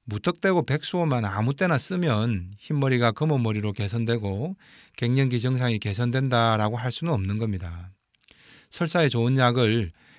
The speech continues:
모든 위장병에 좋은 약이다라는 식으로 과장하는 것이나 마찬가지죠. 흰머리가 나는 증상도 간기가 울체되거나 간 열정으로 인한 경우라면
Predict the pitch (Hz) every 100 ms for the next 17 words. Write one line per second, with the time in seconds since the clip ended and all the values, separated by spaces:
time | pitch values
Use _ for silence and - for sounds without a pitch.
0 | _ - 104 135 180 160 123 147 147 156
1 | 127 - 110 123 131 123 127 117 117 110
2 | 107 110 113 117 101 95 98 98 _ _
3 | _ - 104 104 113 117 123 117 113 107
4 | 95 - 110 107 101 90 92 92 95 _
5 | _ _ _ _ _ _ _ _ 196 190
6 | 196 160 120 113 120 123 135 135 107 98
7 | 101 92 _ _ _ _ - 98 104 110
8 | 135 151 165 170 151 104 95 87 90 _
9 | - 113 123 120 143 185 185 160 107 101
10 | 104 101 101 104 98 95 98 98